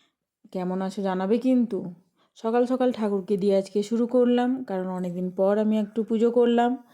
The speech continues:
সঙ্গে আমার মেয়েও পুজো করছে।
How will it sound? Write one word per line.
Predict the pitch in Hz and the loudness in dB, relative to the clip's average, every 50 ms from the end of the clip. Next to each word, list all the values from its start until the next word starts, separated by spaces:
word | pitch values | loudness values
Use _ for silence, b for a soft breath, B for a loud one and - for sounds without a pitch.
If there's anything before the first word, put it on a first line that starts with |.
| B B B B B B B | B B B B B B B
সঙ্গে | - - 247 240 226 208 202 | -8 -6 -2 -2 0 0 0
আমার | 190 185 180 180 180 180 | -2 -2 -2 -2 -2 -2
মেয়েও | 175 175 175 175 175 180 180 - | -2 -2 -2 -2 -4 -4 -4 -2
পুজো | 196 185 190 190 | 0 0 0 0
করছে। | 185 - 196 190 190 - - 233 247 285 330 339 330 | 2 0 0 0 -2 -2 -2 -2 -2 -2 -2 -6 -8